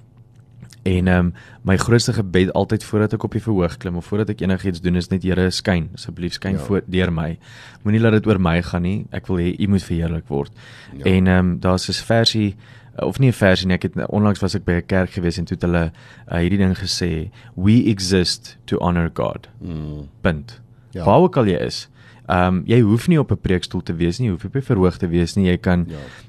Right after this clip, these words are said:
Speaker 1: agter 'n mikrofoon by 'n radiostasie wees, jy kan 'n onderwyser wees, jy kan 'n prokureur wees, jy kan enigiets wees. As long as you exist to honor God in alles wat jy doen.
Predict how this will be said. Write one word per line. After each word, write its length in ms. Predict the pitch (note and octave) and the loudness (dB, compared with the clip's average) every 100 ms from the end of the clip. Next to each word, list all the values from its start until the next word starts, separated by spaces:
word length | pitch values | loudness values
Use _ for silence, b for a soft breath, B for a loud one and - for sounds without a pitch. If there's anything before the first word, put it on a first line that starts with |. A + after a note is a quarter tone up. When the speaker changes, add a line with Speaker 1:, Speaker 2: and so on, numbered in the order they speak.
| - | -8
Speaker 1:
agter 240 | - - A2+ | -2 2 4
'n 60 | |
mikrofoon 440 | G#2+ G2 G#2+ - A#2+ | 6 4 0 2 4
by 80 | B2 | 4
'n 60 | |
radiostasie 640 | A#2+ G#2+ G#2 - G2 F#2 F#2+ | 6 4 2 2 2 2 2
wees, 240 | F#2 F#2+ F2+ | 4 4 4
jy 120 | F2+ | 0
kan 300 | - F#2+ F#2 - | 2 0 0 0
'n 60 | |
onderwyser 520 | - F2 D#2+ F2 G#2+ | -2 0 2 2 2
wees, 140 | A2+ A2 | 0 -2
jy 60 | |
kan 120 | A2+ F#2 | -2 -2
'n 40 | |
prokureur 500 | - F2 F2 A#2 A#2 | -4 -4 2 4 4
wees, 180 | A#2 G2 | 2 2
jy 100 | F#2+ | -2
kan 160 | - F#2+ | -2 -2
enigiets 460 | G2 G2+ F#2 E2 | 0 0 -2 -6
wees. 300 | - C2+ - B B B - | -6 -8 -8 B B B -6
As 160 | G2 F2+ | -2 2
long 220 | F#2+ G#2 | 4 4
as 120 | A2 | 4
you 100 | F#2+ G2 | 2 0
exist 380 | E2 E2+ E2 | 0 -2 -2
to 100 | - | -2
honor 240 | D#2+ D#2+ D#2+ | -2 -2 -2
God 220 | - C#2+ - - | -4 -6 -6 -8
in 80 | E2+ | -4
alles 200 | E2 D#2 | -4 -4
wat 140 | E2 | -6
jy 80 | E2 | -6
doen. 200 | - D2+ | -6 -8